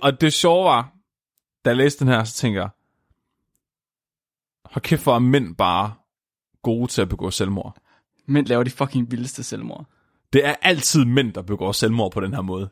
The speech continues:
Speaker 1: Det er altid mænd, der gør sådan noget her.
Speaker 2: Er det for meget at s-, at spørge om, hvis vi skulle lave det gro-, mest groteske form for selvmord, hvad ville vi så gøre?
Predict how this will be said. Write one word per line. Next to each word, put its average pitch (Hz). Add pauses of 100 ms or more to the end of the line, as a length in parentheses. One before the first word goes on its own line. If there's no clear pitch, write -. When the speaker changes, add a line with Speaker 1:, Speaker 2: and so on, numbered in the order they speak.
Speaker 1:
Det -
er 156
altid 147
mænd, 120
der 87
gør 90
sådan 107
noget 95
her. 92 (760)
Speaker 2:
Er 151
det 175
for 180
meget 160
at 147
s-, -
at 131
spørge 143
om, 120 (580)
hvis 143
vi 175
skulle 147
lave 127
det 139
gro-, 131
mest 143
groteske -
form 180
for 117
selvmord, 123
hvad 120
ville 117
vi 113
så 110
gøre? 110